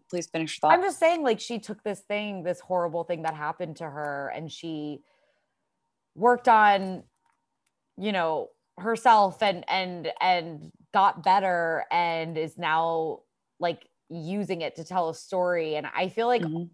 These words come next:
Speaker 2: I feel like all of, I feel like bachelorettes more than bachelors,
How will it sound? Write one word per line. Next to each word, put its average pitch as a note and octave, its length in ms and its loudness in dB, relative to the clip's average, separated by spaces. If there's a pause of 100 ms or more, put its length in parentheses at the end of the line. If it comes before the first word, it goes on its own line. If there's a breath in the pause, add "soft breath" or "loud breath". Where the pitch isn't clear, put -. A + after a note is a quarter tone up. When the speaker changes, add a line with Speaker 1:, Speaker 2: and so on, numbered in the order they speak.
(220)
Speaker 2:
I F3 160 2
feel F3+ 160 -6
like G#3 200 -4
all F3 360 2
of, E3 300 -4 (800)
I B3 60 0
feel E4 100 2
like F4 240 0
bachelorettes F3 840 0
more D#3+ 480 -4
than D3+ 220 -10
bachelors, F#3+ 1200 -6